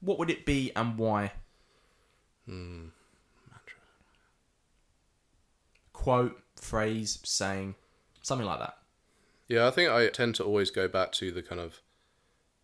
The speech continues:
Speaker 2: "Don't worry what other people are saying, do your own path." I think that's the main thing. It's like, you're going to make mistakes. You need to just live with them. I think that's always what I need to try always remind myself of, 'cause again,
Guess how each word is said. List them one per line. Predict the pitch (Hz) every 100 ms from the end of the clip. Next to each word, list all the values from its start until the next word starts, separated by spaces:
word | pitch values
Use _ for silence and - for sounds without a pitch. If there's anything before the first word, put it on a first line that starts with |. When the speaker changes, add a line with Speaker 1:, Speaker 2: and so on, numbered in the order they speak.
| _ _ _ _
Speaker 2:
"Don't | - 95 90
worry | 87 87 85
what | 76
other | 85
people | 85 92 82
are | 78
saying, | - 85 82 - _ _
do | -
your | 87 80 80
own | 80
path." | - 80 80 - _ _ _ _ _ _ _
I | 85
think | 82
that's | 78 78
the | 78
main | 80 76
thing. | - 80 78 - -
It's | 73 - -
like, | 71 69 - _ _
you're | 110 104
going | 95 80
to | 71
make | 80 76
mistakes. | - - 78 73 - - _ _ _ _ _
You | - 80 78
need | 80 73 -
to | 76
just | 69 65 -
live | 76 -
with | 85
them. | 82 - _ _
I | -
think | 76 65
that's | -
always | 80 76 76
what | 65
I | 78
need | 78
to | -
try | - 82
always | 80 78 78
remind | 80 80 82
myself | 80 85 76
of, | 85 82 -
'cause | - -
again, | - 85 85